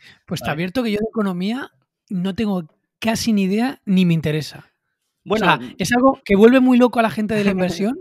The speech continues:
Speaker 1: o sea, pero es verdad, o sea, no creo que la economía, eh, me influya def-, demasiado en el tema de la inversión. Más bien, no le hago absolutamente ni caso, o sea.
Speaker 2: Bueno, pero, mm, yo no,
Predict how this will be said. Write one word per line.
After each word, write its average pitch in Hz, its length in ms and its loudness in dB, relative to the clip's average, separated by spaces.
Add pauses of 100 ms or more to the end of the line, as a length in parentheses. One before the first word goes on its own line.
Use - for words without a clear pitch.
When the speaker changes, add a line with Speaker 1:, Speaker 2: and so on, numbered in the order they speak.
Speaker 1:
o 180 60 -16
sea, 214 260 0 (320)
pero 180 200 4
es 190 60 6
verdad, 202 360 2
o 175 80 -4
sea, 170 240 -2
no 175 320 0
creo 226 340 2
que 196 140 -8
la 180 80 -6
economía, 185 640 -6 (640)
eh, 156 800 -4 (340)
me 160 680 -2
influya 180 600 0
def-, 208 260 -2
demasiado 170 640 -2
en 185 60 -2
el 165 100 -6
tema 170 180 -4
de 185 60 -4
la 170 40 -6
inversión. 151 340 -6
Más 151 120 -6
bien, 202 220 -2 (320)
no 175 160 0
le 190 60 6
hago 214 160 0
absolutamente 190 600 -2
ni 180 80 -10
caso, 151 400 -14
o - 40 -20
sea. 170 300 -14 (260)
Speaker 2:
Bueno, 202 220 -2
pero, 175 260 2
mm, 170 480 -8
yo 185 160 -2
no, 214 200 -6